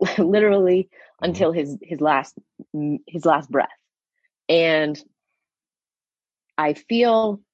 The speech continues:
Speaker 1: as though the, like, my generation, your generation, and the next generation would be doing his work and the work of that group,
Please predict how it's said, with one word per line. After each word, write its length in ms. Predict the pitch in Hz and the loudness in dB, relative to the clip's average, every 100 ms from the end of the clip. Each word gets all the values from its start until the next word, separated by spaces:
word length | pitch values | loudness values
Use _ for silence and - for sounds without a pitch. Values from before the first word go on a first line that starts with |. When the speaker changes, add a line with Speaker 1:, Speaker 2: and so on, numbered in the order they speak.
| _ - | _ -4
Speaker 1:
as 240 | 165 165 | -2 0
though 560 | 156 160 151 147 147 143 _ _ _ _ _ _ _ _ _ _ _ _ _ _ - | 0 2 2 2 -2 -8 _ _ _ _ _ _ _ _ _ _ _ _ _ _ -16
the, 300 | 151 151 - | -4 0 0
like, 280 | 170 151 143 | 0 -2 0
my 260 | 175 170 | 0 2
generation, 580 | 175 175 165 160 151 170 | 2 0 0 0 0 -2
your 140 | 151 156 | 0 0
generation, 720 | 151 147 143 143 - 143 139 | 0 0 0 -2 -2 -4 -4
and 180 | 139 139 | -4 -2
the 60 | |
next 380 | 147 160 165 - | 0 0 0 -4
generation 720 | 156 151 139 139 - 143 135 135 _ _ _ _ _ _ _ _ _ _ | -4 -2 -4 -4 -4 -6 -6 -10 _ _ _ _ _ _ _ _ _ _
would 400 | 160 160 170 165 | -6 0 0 0
be 140 | 160 | -2
doing 640 | 151 143 190 202 196 196 185 _ _ _ _ _ _ _ _ | -2 0 2 2 2 -2 -4 _ _ _ _ _ _ _ _
his 320 | - 202 202 165 | -2 0 0 -2
work 560 | 156 143 131 - - _ _ _ _ _ _ _ _ _ _ _ _ - | -2 0 -2 -8 -20 _ _ _ _ _ _ _ _ _ _ _ _ -6
and 520 | 165 156 156 147 139 - | -4 -2 -2 -4 -6 -4
the 160 | 170 | -2
work 540 | 147 160 180 165 - - _ _ _ _ _ - | 2 4 2 0 -8 -20 _ _ _ _ _ -6
of 180 | 135 | -2
that 240 | 143 156 190 | 2 2 2
group, 380 | 175 160 120 | 2 2 0